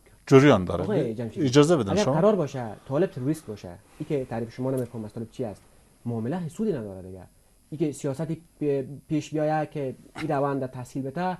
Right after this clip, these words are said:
Speaker 2: و از اون جایی که طالب تروریست است و تروریست تعریف شوه، خب معامله سود نمی‌کنه.
Speaker 1: شما ببینید،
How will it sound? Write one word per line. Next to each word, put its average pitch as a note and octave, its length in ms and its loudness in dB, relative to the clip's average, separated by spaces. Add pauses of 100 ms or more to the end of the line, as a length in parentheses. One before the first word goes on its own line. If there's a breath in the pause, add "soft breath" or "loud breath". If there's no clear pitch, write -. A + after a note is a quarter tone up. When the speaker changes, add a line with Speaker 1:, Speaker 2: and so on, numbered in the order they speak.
(240 soft breath)
Speaker 2:
و C3+ 40 -4
از C#3+ 100 0
اون D3+ 100 -2
جایی D3+ 140 2
که C#3 260 -2
طالب C#3+ 300 -2
تروریست B2+ 420 -2
است B2 260 -6
و A#2+ 60 -4
تروریست B2 300 -10
تعریف A#2+ 260 -4
شوه، D3 340 2 (360 soft breath)
خب A2+ 120 -10 (440)
معامله A#2 240 -6
سود F3+ 260 -12
نمی‌کنه. F#2+ 300 -16 (840 loud breath)
Speaker 1:
شما C3 320 -2
ببینید، D#3 440 -2